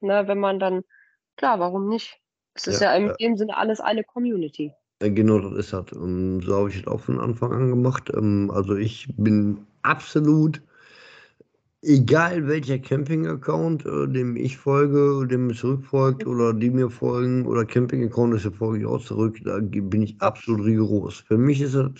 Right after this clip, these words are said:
Speaker 2: totales Geben und Nehmen.
Speaker 1: Richtig, ne?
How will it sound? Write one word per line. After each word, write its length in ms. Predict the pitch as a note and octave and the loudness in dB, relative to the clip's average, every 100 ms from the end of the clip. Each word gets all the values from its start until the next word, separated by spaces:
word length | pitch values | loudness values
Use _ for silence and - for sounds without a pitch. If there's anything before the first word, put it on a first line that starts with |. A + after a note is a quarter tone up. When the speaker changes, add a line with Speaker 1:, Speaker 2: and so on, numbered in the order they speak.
| - - - _ | -18 -20 -20 _
Speaker 2:
totales 680 | A2 - C3 E3+ G3 - - _ - _ - | -10 2 4 6 2 0 -10 _ -20 _ 0
Geben 300 | B2 C#3+ C#3+ | 4 4 4
und 100 | B2+ | 2
Nehmen. 240 | G#2+ F#2 - _ _ _ _ _ _ _ A#3 | 0 -4 -14 _ _ _ _ _ _ _ 0
Speaker 1:
Richtig, 540 | A3+ A3 F#3 E3+ - | 2 2 0 0 0
ne? 280 | F#3 G3+ | 2 2